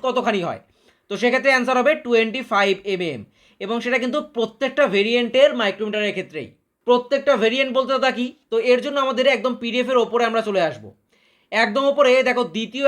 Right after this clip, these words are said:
একটা পয়েন্ট এখানে রয়েছে, একদম শুরুতেই আমি পয়েন্টটা অ্যাড করেছি, outside micrometer are available in ranges of zero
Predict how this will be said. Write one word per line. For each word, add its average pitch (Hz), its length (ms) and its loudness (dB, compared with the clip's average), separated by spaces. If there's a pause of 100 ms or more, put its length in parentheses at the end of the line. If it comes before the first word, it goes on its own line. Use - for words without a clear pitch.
একটা 262 140 -6 (100)
পয়েন্ট 226 340 0
এখানে 208 200 0
রয়েছে, 165 280 -2 (160)
একদম 226 280 -4
শুরুতেই 262 300 0
আমি 269 160 -2
পয়েন্টটা 240 260 0
অ্যাড 240 180 -2
করেছি, 208 240 -2 (800)
outside 247 560 2
micrometer 277 480 0
are 247 160 4
available 254 420 2 (200)
in 226 60 -4 (140)
ranges 233 380 2 (100)
of 104 80 -6 (580)
zero 208 360 0